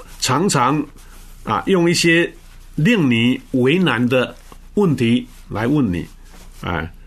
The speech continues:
他说呢，“哎呀，你们基督教啊，样样都好，但是，啊，难道其他的宗教都不能让人得救吗？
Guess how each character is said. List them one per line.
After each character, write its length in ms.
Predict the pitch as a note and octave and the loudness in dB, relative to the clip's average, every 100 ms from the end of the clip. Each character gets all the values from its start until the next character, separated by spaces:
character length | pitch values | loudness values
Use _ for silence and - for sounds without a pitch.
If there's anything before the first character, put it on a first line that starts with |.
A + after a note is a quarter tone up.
| - - - | -20 -20 -6
他 120 | E3+ | -4
说 220 | - F3+ | 0 0
呢 260 | D#3 G#2 E2 - - - - - | 0 -2 -6 -12 -18 -20 -20 -6
，“哎 140 | D3 | 0
呀， 160 | D3 B2+ | 2 2
你 120 | A#2+ | 2
们 240 | C3 C#3+ D3 | 2 0 -2
基 160 | - E3 | -2 0
督 120 | E3+ | 0
教 220 | - D3+ | 0 0
啊， 320 | G#2+ F2+ - - - - - | 0 -4 -6 -14 -20 -14 -4
样 200 | G3+ F3+ | 0 2
样 180 | D3+ B2+ | 0 0
都 160 | C#3+ | -2
好， 460 | C#3 - D2+ - - - - - - - | -4 -6 -10 -10 -20 -20 -20 -20 -20 -6
但 180 | A#3+ A3+ | -2 0
是， 300 | F#3 A#3+ - - - - - - - | 2 -2 -4 -14 -20 -20 -20 -18 -4
啊， 240 | A2+ F#2 | -2 0
难 240 | A2 F#3 B3 | 2 2 2
道 200 | B3+ G#3+ | 2 2
其 200 | - G3 | 0 0
他 160 | G#3+ | 2
的 120 | G#3 F#3 | 2 0
宗 260 | A3 G#3+ | 0 0
教 420 | G#3 G#3 D#3+ - - - | 2 0 -2 -6 -20 -6
都 80 | G#3 | -4
不 160 | E3 | 0
能 200 | G#3+ E3+ | 0 2
让 180 | G3 F#3 | 0 0
人 140 | D3+ D#3 | 0 0
得 180 | D#3+ | 0
救 240 | - G3 E3+ | 0 0 0
吗？ 220 | D#3 D#3 | 0 -4